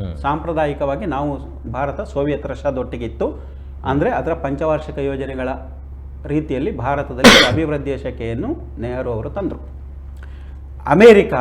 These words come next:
Speaker 2: ಆ ಶಕ್ತಿಗಳ ನಡುವೆಯೂ ಅಮೆರಿಕದನ್ನು ವಿಶ್ವದ ದೊಡ್ಡಣ್ಣ ಅಂತ ಕರೀತಾ ಇದ್ರು.
Speaker 1: ಹ್ಮ್.
Speaker 2: ನೀವು ಅನೇಕ ನೋಡಿ, ಅರಬ್ ದೇಶಗಳ ಮೇಲೆ ಯುದ್ಧ ಮಾಡಿದಾಗಲೂ ಕೂಡ ಅಮೆರಿಕ ನಿಖರವಾದ ದಾಳಿ ಮಾಡಿದೆ.
Speaker 1: ಹ್ಮ್.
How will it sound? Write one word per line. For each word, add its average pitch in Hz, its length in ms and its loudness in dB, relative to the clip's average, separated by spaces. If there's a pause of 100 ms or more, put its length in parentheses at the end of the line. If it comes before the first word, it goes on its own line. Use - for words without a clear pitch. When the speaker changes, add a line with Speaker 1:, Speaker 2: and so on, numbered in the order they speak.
(1000)
Speaker 2:
ಆ 170 460 8
ಶಕ್ತಿಗಳ 180 580 2
ನಡುವೆಯೂ 170 640 4
ಅಮೆರಿಕದನ್ನು 143 920 0
ವಿಶ್ವದ 160 580 -2
ದೊಡ್ಡಣ್ಣ 135 560 -2
ಅಂತ 117 280 -4
ಕರೀತಾ 117 360 -6
ಇದ್ರು. 117 200 -6 (400)
Speaker 1:
ಹ್ಮ್. 87 220 -6
Speaker 2:
ನೀವು 143 160 0
ಅನೇಕ 151 300 -2
ನೋಡಿ, 147 380 0
ಅರಬ್ 127 600 -2 (400)
ದೇಶಗಳ 156 380 2
ಮೇಲೆ 147 300 2
ಯುದ್ಧ 135 160 -2
ಮಾಡಿದಾಗಲೂ 139 480 0
ಕೂಡ 156 140 -2
ಅಮೆರಿಕ 143 360 0
ನಿಖರವಾದ 156 560 4
ದಾಳಿ 143 200 2
ಮಾಡಿದೆ. 101 280 -6 (640)
Speaker 1:
ಹ್ಮ್. 82 200 -6